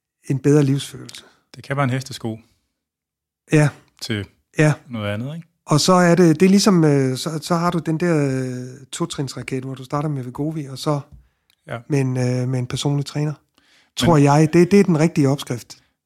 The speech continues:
Speaker 2: Men, og det er jeg enig med dig i,
Speaker 1: Ja.
Speaker 2: men en af barriererne til det, det er jo, at man bevæger sig ind i sådan et område, hvor det har et element af sådan noget klinisk træning. Og P T-området
Speaker 1: Mm.
Speaker 2: er stadigvæk så umodent i Danmark,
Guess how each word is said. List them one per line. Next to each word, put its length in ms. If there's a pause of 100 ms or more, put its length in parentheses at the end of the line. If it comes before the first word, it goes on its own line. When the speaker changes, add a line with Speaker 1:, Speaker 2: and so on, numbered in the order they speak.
(340)
Speaker 2:
Men, 360
og 280
det 120
er 40
jeg 100
enig 140
med 100
dig 140
i, 140
Speaker 1:
Ja. 80
Speaker 2:
men 160
en 140
af 120
barriererne 440
til 220
det, 220 (220)
det 180
er 140
jo, 140
at 160
man 140
bevæger 340
sig 120
ind 80
i 40
sådan 140
et 60
område, 500
hvor 140
det 120
har 120
et 80
element 360
af 40
sådan 100
noget 100
klinisk 440
træning. 380 (1200)
Og 200
P 40 (200)
T-området 840
Speaker 1:
Mm. 100
Speaker 2:
er 60
stadigvæk 580
så 140
umodent 560
i 40
Danmark, 560